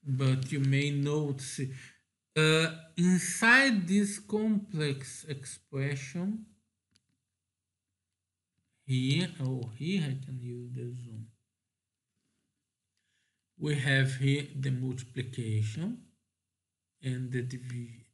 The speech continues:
division. The math operation is here. It's not inside the function. C Q Server merged the co-, code of the function, the content of the function with our query plan,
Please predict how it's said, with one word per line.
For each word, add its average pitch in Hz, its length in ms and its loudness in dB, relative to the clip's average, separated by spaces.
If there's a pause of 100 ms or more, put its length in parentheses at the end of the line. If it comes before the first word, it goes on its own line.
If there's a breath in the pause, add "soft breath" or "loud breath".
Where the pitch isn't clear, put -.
(340)
division. 123 720 -6 (2000)
The 135 120 2
math 139 400 0
operation 135 760 -2
is 135 300 -2
here. 135 280 2 (360 loud breath)
It's 165 140 -2
not 214 260 0
inside 180 320 -2
the 170 60 -4
function. 135 420 -8
C - 260 -12
Q 151 140 -10
Server 151 400 -6
merged 147 960 -4 (400 loud breath)
the 135 200 2
co-, 147 320 -6 (140)
code 160 380 0
of 131 180 -4
the 139 80 -6
function, 135 440 -6
the 131 80 -2
content 135 500 -8
of 135 160 -14
the 139 100 -6
function 147 400 -10 (180)
with 139 280 -8 (120)
our 127 200 -4 (200)
query 127 240 -6 (120)
plan, 117 160 -12